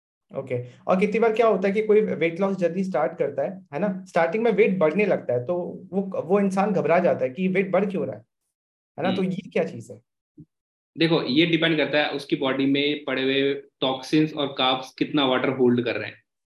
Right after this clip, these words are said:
Speaker 1: हम्म।
Speaker 2: Sometime क्या होता है, हाँ, बिल्कुल आप सही कह रहे हो, ये जेन्युइन केस है। कई बार कोई लोग वेट लॉस जर्नी स्टा-, स्टार्ट करते हैं,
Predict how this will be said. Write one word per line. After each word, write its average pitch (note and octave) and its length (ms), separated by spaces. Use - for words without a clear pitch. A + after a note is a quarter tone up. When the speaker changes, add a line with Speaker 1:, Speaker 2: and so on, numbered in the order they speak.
Speaker 1:
हम्म। C3 640
Speaker 2:
Sometime D#3 360
क्या D#3 120
होता D3 160
है, D3+ 120
हाँ, F3 180
बिल्कुल E3+ 260
आप F3+ 100
सही F3 160
कह C#3+ 80
रहे C#3 100
हो, D3+ 60
ये D3+ 360
जेन्युइन C3 400
केस B2+ 260
है। A#2+ 120
कई B2+ 220
बार B2+ 200
कोई C3 220
लोग B2+ 200
वेट B2 240
लॉस B2+ 140
जर्नी B2 240
स्टा-, - 420
स्टार्ट C3+ 340
करते C3 280
हैं, - 220